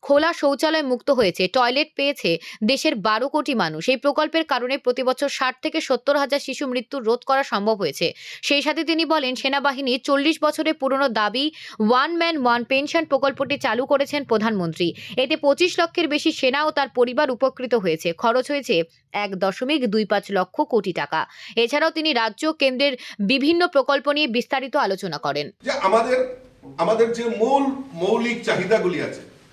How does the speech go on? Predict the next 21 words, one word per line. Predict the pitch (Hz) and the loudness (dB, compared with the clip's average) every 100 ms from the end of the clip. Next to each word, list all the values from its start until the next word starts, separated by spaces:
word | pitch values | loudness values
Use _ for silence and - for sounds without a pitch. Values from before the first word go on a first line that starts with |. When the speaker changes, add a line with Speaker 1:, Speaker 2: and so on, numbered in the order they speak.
| - 170 | -4 -2
Speaker 2:
অন্ন, | 170 185 180 | 0 -2 -2
বস্ত্র, | 175 - 170 165 | -4 -6 -6 -4
বাসস্থান, | 151 180 180 185 175 170 165 | -4 -4 -6 -2 0 0 -4
চিকিৎসা, | - 147 170 180 165 - | -10 -12 -10 -2 -2 -2
সমস্ত | 220 302 - 131 | -8 -10 -12 -12
কিছু, | 127 - - - _ _ - - _ _ | -14 -18 -20 -20 _ _ -20 -20 _ _
এইগুলিকে | 214 233 269 294 285 285 220 | 0 0 -4 -8 -8 -8 -2
প্রায়োরিটি | 202 214 254 254 196 | 0 0 0 -2 -2
দিয়ে | 175 170 | 0 0
আমাদের | 170 180 190 | 0 -2 -4
সরকার, | 175 170 180 165 | -6 -4 -4 -4
রাজ্য | 156 156 135 | -4 -8 -10
সরকার | 120 151 147 | -8 -8 -6
কাজ | 123 - | -8 -8
করছে। | - - 127 - | -14 -20 -18 -4
তার | - - - - | -2 -2 -10 -6
সবচেয়ে | 226 233 269 269 - | -6 -4 -4 -4 -2
বড় | 214 226 254 - - - - | 0 2 0 -8 -16 -20 -8
দৃষ্টান্ত | 220 - 240 226 - 185 | -6 -4 -2 -2 0 -2
হচ্ছে | 165 - 180 170 170 - - | -4 -4 -4 -4 -8 -16 -12
চিকিৎসা | 269 302 277 254 | -10 -8 -6 0